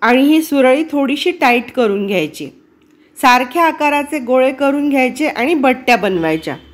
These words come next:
या पद्धतीने थोड्याशा दाबायच्या. हे बघा,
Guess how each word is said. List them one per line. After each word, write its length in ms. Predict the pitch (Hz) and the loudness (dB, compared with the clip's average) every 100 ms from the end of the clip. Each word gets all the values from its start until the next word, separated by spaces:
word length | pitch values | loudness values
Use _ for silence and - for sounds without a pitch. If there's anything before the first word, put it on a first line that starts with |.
| - _ _ _ _ _ _ _ - | -20 _ _ _ _ _ _ _ 2
या 140 | 269 | 2
पद्धतीने 680 | 277 285 226 302 294 302 311 | 4 0 0 -2 -2 -2 -2
थोड्याशा 500 | 320 320 320 320 349 | 0 2 2 -2 -2
दाबायच्या. 640 | 277 240 226 262 262 170 101 - _ - - - _ - _ _ _ _ _ - - - - - - - - - - - - - - | 2 2 2 -2 -2 -4 -8 -16 _ -20 -20 -20 _ -20 _ _ _ _ _ -20 -20 -20 -20 -20 -20 -20 -20 -20 -20 -20 -20 -18 -2
हे 100 | 240 | -2
बघा, 320 | 190 185 170 | 0 -2 -4